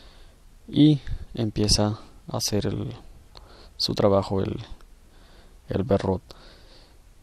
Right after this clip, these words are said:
Como les digo amigos, es, no es nada del otro mundo, esto es un proceso muy sencillo. Como ya está,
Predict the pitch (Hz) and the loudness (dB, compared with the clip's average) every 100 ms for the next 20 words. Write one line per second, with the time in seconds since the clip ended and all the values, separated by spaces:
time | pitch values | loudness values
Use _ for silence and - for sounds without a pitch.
0 | - - - - - - - - - - | -20 -20 -20 -20 -20 -20 -20 -20 -20 -20
1 | - - 101 98 104 110 117 131 131 - | -20 -4 0 2 2 2 2 2 0 0
2 | 95 104 98 101 104 104 104 107 110 110 | 0 0 -2 -2 -2 -2 0 0 -2 -4
3 | 123 120 123 117 113 - - 98 101 104 | -4 -2 0 0 -2 -4 -4 0 2 2
4 | 101 98 127 143 120 117 123 123 127 - | 0 2 4 4 2 0 0 0 0 -4
5 | - - - - - - - - - - | -16 -20 -20 -20 -20 -20 -20 -20 -20 -20
6 | - - 101 98 101 - 139 127 | -10 -2 2 2 2 4 2 2